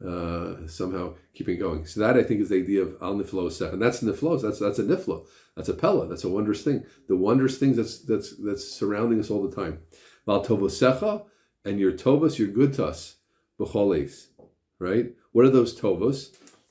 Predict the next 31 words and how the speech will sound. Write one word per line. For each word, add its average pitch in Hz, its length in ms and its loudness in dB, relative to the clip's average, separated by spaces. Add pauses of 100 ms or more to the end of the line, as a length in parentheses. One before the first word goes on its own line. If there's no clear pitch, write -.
(140)
I'm 101 80 -4
not 113 100 2
sure 101 280 4
why 98 400 4
it 98 80 4
was 92 180 0
needed 98 420 -2
to 98 100 -4
say, 135 480 0 (300)
but 95 220 -2
the 92 220 2
Rav 98 480 2
Ben 95 100 2
Agra 92 380 -2 (180)
brings 98 280 -2
from 92 100 -6
Sefer 92 260 0
Yetzirah, 147 580 0 (200)
an 85 100 -8
early 98 600 2 (280)
um, 78 400 -6 (100)
Kabbalistic 90 460 -2
work, 196 340 4 (560)
um, 80 680 -6 (200)
which 80 200 -10
I 80 100 -2
do 87 120 -6
not 80 220 -4
know, 107 380 -4 (120)
but 85 120 -6
I 80 140 -4